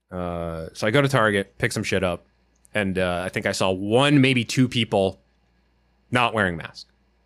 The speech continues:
Okay, that's fine. It literally is, it is the day the state is opened.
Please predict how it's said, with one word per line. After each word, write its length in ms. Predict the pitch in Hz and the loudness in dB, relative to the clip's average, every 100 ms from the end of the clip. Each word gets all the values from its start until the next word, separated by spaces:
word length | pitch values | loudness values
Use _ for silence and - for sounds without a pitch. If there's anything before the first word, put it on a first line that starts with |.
| _ _ _ _ _ 233 | _ _ _ _ _ 2
Okay, 260 | 175 104 110 | 4 2 2
that's 160 | 107 | -2
fine. 160 | 90 - - | -4 -10 -6
It 200 | 104 - | -6 -6
literally 460 | 117 135 135 123 113 | 0 4 6 6 4
is, 240 | 98 92 | 2 -2
it 140 | 151 123 | 0 0
is 140 | 117 | 0
the 100 | 117 | -4
day 360 | 85 110 104 107 | -2 0 2 2
the 100 | 98 | -2
state 300 | - 95 90 | -2 -2 -2
is 140 | 85 | -6
opened. 320 | 80 - - | -10 -16 -20